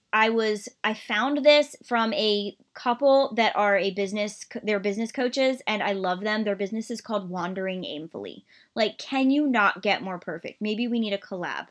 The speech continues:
between Chasing Wonderment and Wandering Aimfully, right? I mean, their business name is amazing. Um, they're amazing business coaches.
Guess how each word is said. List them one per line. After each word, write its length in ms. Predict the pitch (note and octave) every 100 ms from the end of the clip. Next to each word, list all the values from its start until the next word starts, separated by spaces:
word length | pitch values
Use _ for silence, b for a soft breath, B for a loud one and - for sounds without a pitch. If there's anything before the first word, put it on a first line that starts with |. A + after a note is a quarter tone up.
| _
between 340 | B2+ - G3
Chasing 400 | F3 B3 B3 D4
Wonderment 420 | G#3 F#3+ F#3 F#3 b b b b A3
and 140 | G3
Wandering 420 | F3+ F#3 F#3 F3+
Aimfully, 500 | D#3+ E3+ E3 - - -
right? 320 | G3 A#3 B3
I 80 | G3+
mean, 380 | F#3+ F#3 F#3 - G#3
their 120 | A#3 A3+
business 460 | G#3 C4+ B3 A#3
name 140 | G#3+ F#3+
is 100 | F3
amazing. 400 | D#3+ C#3+ A2 F3 B B B
Um, 260 | - B3+ G3+
they're 220 | D4 D#4+
amazing 600 | D4+ D4 D4+ D#4 D4+ D4+ C4+
business 320 | A#3+ A#3+ A3+
coaches. 560 | B3+ A3 A3+ A3 G#3+